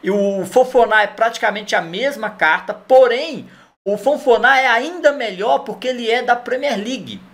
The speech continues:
tá ligado? Ele é da Premier League, então ainda melhor. É, tivemos aqui o D M E ali do... o D M E não, né? O objetivo do Rich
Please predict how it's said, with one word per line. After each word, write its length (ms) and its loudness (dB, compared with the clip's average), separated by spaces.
tá 120 -2
ligado? 420 0
Ele 140 -6
é 60 0
da 120 -2
Premier 340 -6
League, 280 -10
então 280 -2
ainda 340 -2
melhor. 560 -4
É, 320 6
tivemos 520 0
aqui 460 -2
o 140 -4
D 160 0
M 160 -2
E 60 4
ali 200 -2
do... 280 -4
o 100 0
D 140 -4
M 140 -4
E 60 -2
não, 220 0
né? 180 2
O 160 0
objetivo 560 -2
do 220 0
Rich 580 0